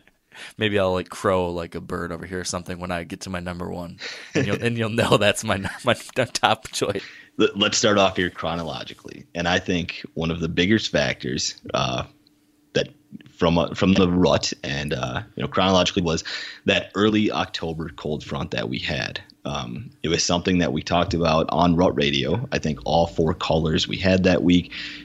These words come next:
Speaker 2: touched on it. Like, you gotta get in the woods. Uh, we were coming out of a long stretch, I think, of, like, some stagnant weather, maybe even above average temperatures. And then, uh, it was around, like, October thirteenth, fourteenth, fifteenth. Do you remember the specific dates, Mark,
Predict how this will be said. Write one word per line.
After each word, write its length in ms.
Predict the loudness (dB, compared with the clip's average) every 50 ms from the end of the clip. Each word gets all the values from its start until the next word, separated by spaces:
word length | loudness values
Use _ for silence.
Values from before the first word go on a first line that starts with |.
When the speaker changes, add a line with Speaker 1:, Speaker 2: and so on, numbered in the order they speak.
| -4 0
Speaker 2:
touched 320 | 0 2 4 4 4 4
on 200 | 4 4 2 2
it. 140 | 0 -2 -4
Like, 180 | -6 -8 -10
you 80 | -8 -2
gotta 260 | 0 2 2 2 2
get 120 | 0 0 -2
in 80 | -2
the 80 | -4 -4
woods. 580 | -4 -4 -4 -2 -2 -2 -4 -4 -4 -6 -6
Uh, 380 | -4 -6 -6 -6 -6 -6 -6 -6 -4 -2
we 160 | 0 0 0
were 140 | 0 -2 -4
coming 460 | -6 -8 -2 2 4 6 6 6 6
out 100 | 4 4
of 60 | 2
a 40 | 2
long 300 | 4 4 4 4 4 2
stretch, 300 | 0 0 0 0 0 0
I 60 | 0
think, 220 | -2 -2 -4 -4
of, 100 | -4 -6
like, 200 | -6 -6 -6 -4
some 180 | -4 -2 0 2
stagnant 580 | 2 2 4 4 4 4 4 4 2 0 0 0
weather, 240 | 0 0 0 0
maybe 220 | 0 0 0 0 0
even 180 | -2 -2 -2
above 380 | -4 -4 -2 0 2 2 4 4
average 340 | 4 4 4 2 2 2 0
temperatures. 600 | 0 0 -2 -2 -4 -4 -2 -2 0 0 -2 -2 -4 -8 -14 -14 -14 -16 -8 -2
And 240 | -2 0 0 2 2
then, 520 | 2 2 2 2 0 -4 -6 -10 -10 -10 -10 -8
uh, 200 | -8 -8 -6 -6
it 80 | -4 -2
was 140 | 0 2
around, 240 | 2 4 4 4 4
like, 180 | 2 0 -2 -4
October 640 | -6 -6 -4 0 0 2 4 4 4 4 4 4 2 -2 -8 -16 -20 -20 -10
thirteenth, 560 | -2 0 2 2 2 2 0 2 0 0 0
fourteenth, 400 | 0 0 0 0 0 -2 0 0
fifteenth. 420 | 0 0 2 0 0 0 0 2
Do 80 | 4 4
you 80 | 6
remember 200 | 6 6 6 6
the 80 | 6 4
specific 380 | 2 0 0 -2 0 -2 0 2
dates, 300 | 2 2 2 0 0 0
Mark, 220 | 0 0 0 -2